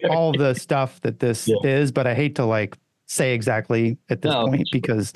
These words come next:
Speaker 1: I mean, I, on,
Speaker 2: Hmm.
Speaker 1: on that point too, I, I do think, I mean, even equipment, uh, related, I think, you know, being it, like, through my,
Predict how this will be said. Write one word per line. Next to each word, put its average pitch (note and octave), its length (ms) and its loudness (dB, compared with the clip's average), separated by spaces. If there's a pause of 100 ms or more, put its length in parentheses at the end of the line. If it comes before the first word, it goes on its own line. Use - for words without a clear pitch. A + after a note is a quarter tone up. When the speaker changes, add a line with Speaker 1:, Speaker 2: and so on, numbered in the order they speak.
Speaker 1:
I D#3 40 2
mean, F#3+ 220 4
I, D#3+ 140 0 (260)
on, D3+ 240 2
Speaker 2:
Hmm. C#3+ 60 2
Speaker 1:
on F3 180 2
that D3+ 260 0
point D#3+ 320 2
too, D3+ 340 2
I, A#2 260 -2
I A2+ 100 0
do C3 280 2
think, B2+ 300 -2 (100)
I A2+ 80 0
mean, A#2+ 300 4
even C#3 220 2
equipment, A#2 640 0 (180)
uh, G2 200 0
related, G#2+ 600 0
I F#2+ 120 -4
think, A#2 320 -2 (260)
you A2+ 100 0
know, G2+ 320 0 (720)
being C3+ 300 2
it, - 140 -4 (100)
like, G#2 220 0 (420)
through A#2+ 120 4
my, G#2+ 160 2